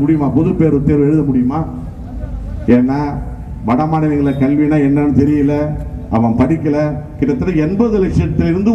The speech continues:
ஒரு கோடி நபர் வந்து நம்ம தமிழ்நாட்டை நோக்கி வந்து கூலி வேலை செய்து கொண்டிருக்கிறார்கள்.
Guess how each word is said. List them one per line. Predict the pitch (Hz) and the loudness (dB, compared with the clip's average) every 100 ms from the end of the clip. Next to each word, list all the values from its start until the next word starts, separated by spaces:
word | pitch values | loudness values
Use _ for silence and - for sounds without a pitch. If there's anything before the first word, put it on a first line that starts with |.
| 180 | 4
ஒரு | 226 240 | 4 4
கோடி | 220 208 170 | 2 0 0
நபர் | 165 226 190 | 0 0 -2
வந்து | 170 208 | -2 0
நம்ம | 180 160 151 | 0 0 0
தமிழ்நாட்டை | 190 208 190 170 | 2 0 -2 -2
நோக்கி | 170 180 175 | -2 0 0
வந்து | 160 180 226 - - - | 2 2 0 -2 -10 0
கூலி | 196 277 262 | 4 4 4
வேலை | 202 185 147 | 0 -2 -2
செய்து | 160 | -2
கொண்டிருக்கிறார்கள். | 156 151 131 131 120 107 | 0 0 -2 -2 -2 -4